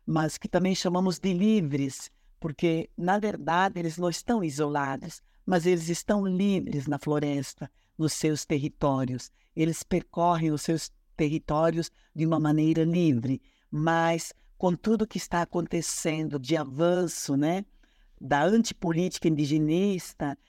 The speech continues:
e, e também toda a violência, né, e, e, e contraste visível de racismo, e também com o avanço do,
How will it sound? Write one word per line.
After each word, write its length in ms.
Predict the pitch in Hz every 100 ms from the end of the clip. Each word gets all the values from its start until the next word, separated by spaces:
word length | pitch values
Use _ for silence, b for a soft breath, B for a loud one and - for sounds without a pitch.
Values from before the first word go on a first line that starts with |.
| _ _
e, 840 | - 160 165 156 156 151 147 143 143 _
e 100 | -
também 640 | 165 165 156 139 160 170 165
toda 260 | 190 180
a 20 | 175
violência, 960 | 156 160 151 165 190 196 - - 143
né, 260 | 147 165 185 _ _ _ _ -
e, 640 | 143 151 151 147 143 143 -
e, 640 | 151 147 143 143 139 - _
e 320 | - 165 147 _
contraste 760 | - 180 160 175 165 185 - 170
visível 480 | 165 139 165 160 147
de 140 | 147
racismo, 960 | 147 143 - - 214 208 165 143 139 - _ - _ _ -
e 400 | 175 170 165 160
também 640 | - 165 151 175 190 196 190 _ _
com 140 | - 180
o 60 |
avanço 640 | 170 156 185 208 - - 160
do, 640 | 131 156 151 147 143 143